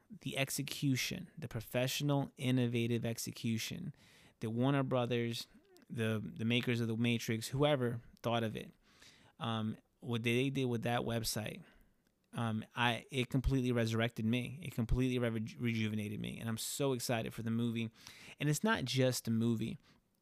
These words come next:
It's answering a question. The question, besides, <laughs> besides the obvious one, "What is The Matrix?" You know, the question, it, it could be so philosophical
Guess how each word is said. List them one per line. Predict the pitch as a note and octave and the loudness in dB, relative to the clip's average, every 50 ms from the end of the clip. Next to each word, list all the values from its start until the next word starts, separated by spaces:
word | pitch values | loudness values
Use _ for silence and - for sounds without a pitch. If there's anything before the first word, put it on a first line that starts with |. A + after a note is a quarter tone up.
| _ _ _ _ _ _ - - - | _ _ _ _ _ _ -14 -4 0
It's | F3 G3 F#3+ - - | 0 0 0 0 -4
answering | - D3 C#3 C3+ C3+ A#2+ - - B2+ A#2 A2 | 0 2 2 4 4 2 2 2 2 2 2
a | G2 G2 | 0 -2
question. | - - - A2 A2 A2 - - - - - - F#3 - _ - _ - _ _ _ _ - - - - - _ - | -6 -4 -2 -2 0 -2 -4 -4 -6 -6 -6 -8 -10 -10 _ -20 _ -20 _ _ _ _ -20 -20 -20 -20 -14 _ -4
The | C3+ | -2
question, | - - - D#3+ E3+ E3+ - - B2+ A#2+ - - - - _ | 0 4 4 4 4 2 0 -2 -2 -4 -4 -6 -8 -14 _
besides, | - - - C#3+ C#3+ C#3+ B2 - - - - | -8 -2 0 0 0 0 -2 -2 -2 -4 2
<laughs> | - C#3+ | 2 4
besides | C3+ C3+ - D#3 C#3 C3+ C3 B2 B2+ | 4 4 4 6 6 6 6 4 2
the | - B2 A#2+ | 4 6 6
obvious | A#2+ B2+ C3 A#2+ A#2+ A#2 A2+ - | 8 8 6 6 4 2 2 2
one, | A#2 A#2 A2+ A2+ | 0 2 2 2
"What | A2+ A2+ | 2 2
is | A#2 A2 | 2 0
The | A2 A2 | 0 0
Matrix?" | A2+ A#2 B2 A#2+ - A#2 G#2 - - - - - - - - - - - - - - _ _ - _ _ _ _ _ - | 0 0 0 0 -2 -4 -6 -6 -8 -14 -16 -16 -20 -20 -20 -20 -20 -20 -20 -20 -20 _ _ -20 _ _ _ _ _ -6
You | C4 F3+ F3 | 0 2 4
know, | F3 D#3+ D#3 D3+ D3 C#3 - - _ - | 4 4 4 2 0 -2 -6 -12 _ -12
the | A3+ D#3+ E3+ | -6 -4 -4
question, | - - - - G3+ G#3 - - - D#3 B2+ A2 - B2+ D3+ - _ _ _ _ - | -4 -2 0 2 2 2 2 2 4 4 4 4 2 -2 -6 -10 _ _ _ _ -2
it, | - D3 C3+ C3 A#2+ - - _ - | 2 2 4 2 2 -2 -6 _ -10
it | D3+ C#3+ | -8 -4
could | - D#3+ | 0 2
be | E3+ D3+ | 2 2
so | - - - F3 F3 | 2 4 2 2 2
philosophical | D3+ - C3 A2+ - - B2+ B2 C3 - B2 - - - - D3+ | 4 2 2 2 2 0 0 -2 -2 -4 -4 -6 -6 -6 -6 -8